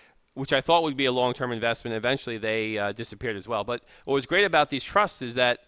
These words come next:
they paid a ten to fifteen percent dividend a year. So I bought it based on the fact that if I hold it for X amount of years, I'll repay myself the money I invested in these companies.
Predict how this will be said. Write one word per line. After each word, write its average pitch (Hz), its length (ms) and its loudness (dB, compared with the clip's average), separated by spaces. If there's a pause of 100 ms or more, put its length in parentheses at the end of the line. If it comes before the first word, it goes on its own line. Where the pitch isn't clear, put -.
(400)
they 208 200 4
paid 226 400 0
a 139 40 -2
ten 202 460 2
to 156 100 -6
fifteen 185 320 -2
percent 160 340 -2
dividend 151 400 2
a 127 40 0
year. 120 380 -2 (1600)
So 151 180 2
I 165 120 8
bought 175 260 6
it 156 160 0
based 160 280 2
on 147 40 0
the 139 40 2
fact 147 300 6
that 139 120 0
if 139 100 0
I 139 100 6
hold 185 320 2
it 170 100 2
for - 180 -4
X 165 220 4
amount 151 240 4
of 139 60 0
years, 143 460 2 (280)
I'll 180 160 10
repay 175 380 2
myself 147 500 4
the 147 60 -2
money 151 260 4
I 143 60 4
invested 139 500 0
in 123 120 0
these 120 140 -2
companies. 170 560 -4